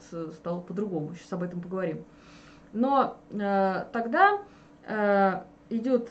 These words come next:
э, большое обсуждение всего происходящего. Вот, например, товарищ Невский, тоже запомните его, его объединяет то же, что и Томского с ним. А, про Невского мы говорили в прошлый раз, э, он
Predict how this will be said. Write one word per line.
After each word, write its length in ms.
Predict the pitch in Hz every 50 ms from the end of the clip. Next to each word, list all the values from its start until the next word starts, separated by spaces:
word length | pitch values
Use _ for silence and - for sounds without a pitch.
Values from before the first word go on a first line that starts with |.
| - -
э, 460 | - - - - 190 185 180 180 175 170
большое 320 | 185 196 196 - 233 202
обсуждение 600 | 185 185 - 208 190 175 185 180 180 202 247 330 349
всего 260 | - - 330 320 311
происходящего. 800 | - 285 285 - - 269 247 262 262 254 - 254 240 233 233 233 - - - - - - - -
Вот, 320 | 208 220 220 214 202 - - - - - -
например, 360 | 196 196 196 196 185 175 175
товарищ 400 | 170 196 185 180 170 170 - -
Невский, 540 | 196 220 247 277 269 - - 320 330 359 381 370 - -
тоже 440 | - 233 240 269 311 330 320 320 -
запомните 580 | 254 262 254 240 277 285 285 285 277 277 - 285
его, 280 | 269 269 269 269 254
его 220 | 214 214 214 196 190
объединяет 600 | 180 170 180 180 170 170 175 180 175 170 160 160 -
то 140 | 185 180 175
же, 240 | 170 165 165 156 -
что 320 | - - - 147 156 147
и 300 | - - 170 160 160 156 - -
Томского 600 | - 180 185 196 - - 294 294 330 370 381 381 - - - -
с 60 | - -
ним. 240 | 294 311 320 330 330 - - - - - - - - - - - - - - -
А, 400 | - - 247 247 254 262 262 254 240 - - - - - -
про 140 | - 240 247
Невского 340 | 247 240 233 233 - 233 214
мы 100 | 208 202
говорили 280 | 202 208 208 202 190 190
в 80 | 175
прошлый 380 | - - 202 202 - - 185 180
раз, 360 | 190 240 320 381 370 - - -
э, 260 | 269 247 226 208 196 - - - - -
он 280 | 196 196 196 180 180